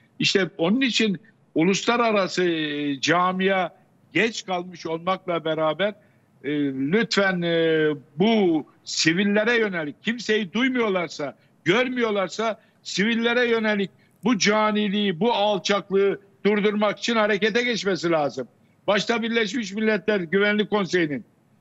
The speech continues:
e, Avrupa Birliği'nin. Ve şimdi, e, e, Türkiye Azerbaycan'ı destekliyor diye bu kadar, e, e, tarafkir davranam-,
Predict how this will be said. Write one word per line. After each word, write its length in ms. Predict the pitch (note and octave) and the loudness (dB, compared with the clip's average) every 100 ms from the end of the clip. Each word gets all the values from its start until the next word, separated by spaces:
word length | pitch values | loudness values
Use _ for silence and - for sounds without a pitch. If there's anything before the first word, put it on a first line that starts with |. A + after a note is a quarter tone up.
| _ _ _ _ _ _ _ C#3 | _ _ _ _ _ _ _ -2
e, 120 | D3 | 0
Avrupa 560 | D3+ D#3+ A3+ A#3 B3 A3+ | 2 4 4 4 2 2
Birliği'nin. 540 | A#3 G#3+ G3+ D#3 A#2 _ _ _ _ _ _ _ _ _ _ - | 0 0 -2 -4 -10 _ _ _ _ _ _ _ _ _ _ -4
Ve 180 | D#3 | -4
şimdi, 600 | - F#3 G3+ A#3 A3+ F#3 - _ _ - | -2 -2 0 0 0 -2 -8 _ _ -4
e, 80 | D3 | -2
e, 140 | D3 - _ _ - D#3+ D3+ D3+ C3+ - | -2 -8 _ _ -16 -14 -14 -18 -12 0
Türkiye 720 | G#3+ B3 - A3+ A3+ G#3+ F#3 | 2 2 2 2 2 2 0
Azerbaycan'ı 840 | D3+ F#3 G#3+ G#3+ A3 G#3+ A3 A3+ G#3 | -2 -4 -2 -2 -4 -2 -4 -6 -4
destekliyor 640 | G#3+ F#3+ G#3+ G#3 G#3+ G#3 | -6 -4 -6 -4 -4 -4
diye 280 | G#3 A3 G3+ - _ _ _ _ - | -4 -4 -4 -8 _ _ _ _ -8
bu 120 | A#3 | -4
kadar, 340 | B3 A3+ G#3+ | -4 0 -2
e, 640 | F3+ E3 F3 F3+ F3+ F3 D#3+ | -2 -10 -10 -6 -2 0 0
e, 420 | - E3 D3+ C3 | 0 0 0 0
tarafkir 640 | - F#3+ G3+ - A3 E3 | 0 2 0 0 0 2
davranam-, 640 | F#3 F#3 G3 G3+ A#3 A#3+ | 0 2 -2 -2 -4 -6